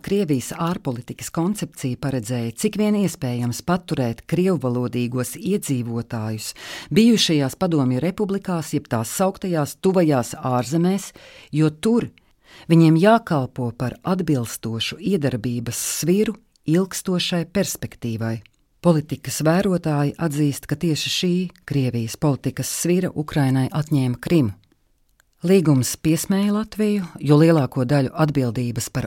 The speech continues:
okupācijas seku likvidēšanu uzvēla nevis okupantam, bet pašam nabaga okupētajam. Joprojām,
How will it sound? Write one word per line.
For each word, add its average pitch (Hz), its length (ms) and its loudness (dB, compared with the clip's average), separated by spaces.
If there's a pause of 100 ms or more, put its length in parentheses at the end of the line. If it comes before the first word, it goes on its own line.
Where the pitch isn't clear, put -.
okupācijas 123 720 -4
seku - 460 -4
likvidēšanu 185 760 2
uzvēla 131 480 4
nevis 131 320 2
okupantam, 117 800 0 (180)
bet 156 160 4
pašam 185 400 4
nabaga 165 400 4
okupētajam. 117 960 -4 (760)
Joprojām, 156 680 2